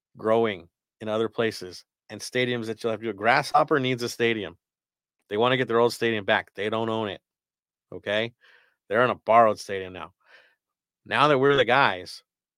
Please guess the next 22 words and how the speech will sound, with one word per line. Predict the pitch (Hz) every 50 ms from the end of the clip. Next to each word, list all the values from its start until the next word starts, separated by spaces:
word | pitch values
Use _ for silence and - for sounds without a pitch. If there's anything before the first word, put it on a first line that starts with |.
| _ _ _ _ _ _ _ _ _ _ _ _ _ _ _ _ _ _ _ -
now | 98 104 113
we're | 120
in | 120 107
the | 98
stadium | - - - 113 117 123 131 127
building | 120 131 135 135 139 139 131
business | 123 139 139 135 135 143 147 139 -
and | 107 98
property | - 98 101 104 - 123 123 127
business | 120 131 135 139 131 135 143 151 151 - - - _ _ _ _ _ _ _ _ _ _ _ _ _ _ _ _ _ _ _ _ _ _ _ -
and | 110 104
events | 101 92 85 98 113 135 135 -
business, | - 139 143 135 135 147 151 147
because | - - 107 107 98 98
you're | 98
gonna | 98 101
have | 104
concerts | - - 117 120 113 - 107 -
in | - 98
these | 95 90 - -
stadiums, | - 98 92 92 90 90 -
right? | 92 101 107 110 -